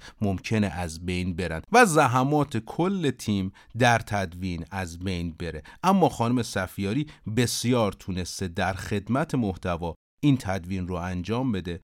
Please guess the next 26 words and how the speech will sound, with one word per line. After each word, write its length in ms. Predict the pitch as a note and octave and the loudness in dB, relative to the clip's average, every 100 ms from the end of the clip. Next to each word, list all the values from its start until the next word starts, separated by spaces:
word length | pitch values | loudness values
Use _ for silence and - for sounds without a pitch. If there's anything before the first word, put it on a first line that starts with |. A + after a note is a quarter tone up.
| _ - | _ -2
و 80 | A2 | 0
همزمان 600 | A2 G#2 G2 F#2+ F#2 E2+ | 2 0 0 -2 -2 -2
هم 240 | A#2+ A2 | 0 2
محتوا 540 | F#2+ F2 - F#2 B2+ | 2 -2 -2 -2 0
رو 80 | E3+ | 0
انتقال 420 | A#2+ - E2 E2+ | 0 -2 -4 -4
بده 320 | D#2 D#2+ D2 - - - F#2+ | -4 -6 -8 -12 -18 -6 0
و 100 | G#2+ | 0
هم 240 | B2+ C3+ - | 2 0 -2
کمدی 440 | F#2+ F2 D#2+ E2 | -4 -4 -4 -8
رو 200 | D2 C#2+ - _ - | -8 -12 -18 _ -2
داشته 460 | B2+ A2 - - D2+ | 2 2 0 -6 -10
باشه. 300 | - - - _ _ _ _ F#3+ | -12 -16 -16 _ _ _ _ 0
البته 300 | G#3+ A3 G#3 | 2 2 2
بعد 340 | D#3+ F#3 F#3+ | 4 4 4
از 140 | E3 | 2
اتمام 360 | A#2+ - C3 C#3+ | 0 2 0 0
فیلمبرداری 800 | - F#2+ F#2 F#2 F2 G2 A2 D3 - - | 0 0 2 2 2 0 0 -2 -6 -6
خانم 400 | - G#2+ A#2 F2+ | 0 2 2 0
بختاور 720 | E2+ E2+ - F2+ E2+ A2 A#2 | 0 -2 -2 -6 -2 -2 -2
به 160 | G2 | -2
دلیل 300 | F2+ F#2 A#2+ | -2 0 0
علاقهٔ 640 | A2+ F#2 F2+ F2+ E2 A2 A2+ | -2 -4 -4 -4 -2 -2 -2
زیادش 640 | F#2 F2+ G2 F#2+ D#2+ - | -4 -2 0 0 -4 -8
به 140 | F2+ - | -10 -4
تدوین 540 | F#2 F2 F#2+ D3 D3+ | -2 -2 -2 -4 -4